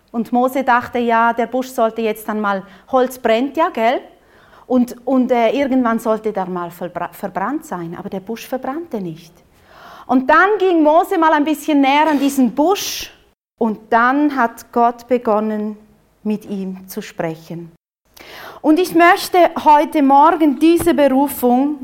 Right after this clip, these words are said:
nehmen als ein Bild auf den Ruf, den Gott an uns stellt. Gott fragt heute noch, "Wer wird für mich gehen? Wen kann ich senden?" Und wir wissen, dass Ägypten,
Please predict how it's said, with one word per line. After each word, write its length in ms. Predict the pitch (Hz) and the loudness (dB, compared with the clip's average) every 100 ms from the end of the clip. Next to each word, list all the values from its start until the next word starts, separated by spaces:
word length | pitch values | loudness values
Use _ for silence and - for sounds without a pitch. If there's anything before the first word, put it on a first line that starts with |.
| - | 0
nehmen 680 | 240 262 294 311 339 320 | 2 4 4 4 4 2
als 220 | 233 233 | 0 0
ein 180 | 233 226 - - | -2 -2 -4 -6
Bild 680 | 277 294 302 311 311 - - _ _ _ _ | -2 0 0 0 -2 -8 -20 _ _ _ _
auf 280 | 233 226 226 | -2 -2 -2
den 200 | 240 233 | -2 0
Ruf, 320 | 240 302 302 | 0 -2 -4
den 240 | - 220 220 | -6 -6 0
Gott 260 | 220 240 - | 0 0 -4
an 160 | 214 - | -8 -4
uns 360 | 233 233 233 | -2 -4 -6
stellt. 720 | - - 208 175 156 - - _ _ _ _ - | -12 -6 -4 -4 -8 -14 -20 _ _ _ _ 0
Gott 220 | 320 349 | 0 0
fragt 420 | - 269 262 - | 0 0 0 -2
heute 360 | 262 277 269 262 | -2 -2 -2 -4
noch, 300 | 175 - - _ | -4 -6 -16 _
"Wer 420 | 196 220 277 311 240 | -4 2 2 2 0
wird 240 | 269 269 | -6 -6
für 240 | - 262 | -8 -4
mich 340 | 240 233 226 - | -4 -4 -8 -14
gehen? 440 | 190 180 165 180 _ _ - | -12 -12 -14 -18 _ _ -8
Wen 340 | 208 226 254 | -2 0 0
kann 260 | 254 233 220 | -6 -10 -10
ich 140 | 214 | -12
senden?" 540 | - 202 185 160 156 156 - _ _ _ - - - - | -8 -6 -6 -8 -12 -12 -20 _ _ _ -20 -20 -20 -8
Und 140 | 269 269 | -2 2
wir 160 | 339 | 4
wissen, 360 | 330 415 - 392 | 4 2 2 2
dass 240 | 330 320 - - | 2 0 -6 0
Ägypten, 760 | 294 294 381 427 - 403 311 | 0 4 4 4 0 0 0